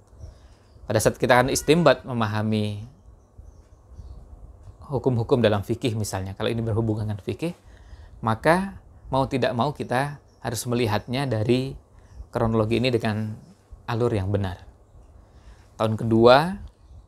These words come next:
ada apa? Setelah diwajibkannya puasa Ramadan, bagaimana dengan puasa Asyura yang sudah diwajibkan sebelumnya? Berubah menjadi sunnah. Tahun berikutnya, ya, tahun ketiga, tahun keempat, dan seterusnya. Perubahan hukum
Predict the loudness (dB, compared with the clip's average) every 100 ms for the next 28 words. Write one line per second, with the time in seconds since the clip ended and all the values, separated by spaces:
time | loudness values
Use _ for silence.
0 | -16 -8 -2 0 0 -6 -10 -10 -16 _
1 | -20 -20 -20 -18 -6 0 4 6 6 4
2 | -2 -2 0 -2 -4 -6 -6 -4 -2 0
3 | 2 2 0 0 0 0 -2 -4 -6 -4
4 | -4 -2 -4 -4 -4 -4 -2 -4 -4 -6
5 | -4 -2 2 2 0 -4 -6 -4 -2 0
6 | -2 -6 -10 -18 -20 -20 -20 -6 0 4
7 | 2 2 -2 0 0 0 -6 -18 -18 -12
8 | -10 -10 -14 -18 _ -20 -20 -8 -2 0
9 | 2 2 4 2 4 0 0 -6 -14 -20
10 | _ _ -16 -14 -14 -12 -8 -4 -2 -2
11 | 6 6 6 0 -10 -14 -10 -8 -8 -6
12 | -6 -4 -4 -6 -8 -12 -10 -8 -8 -2
13 | 2 4 4 2 2 2 2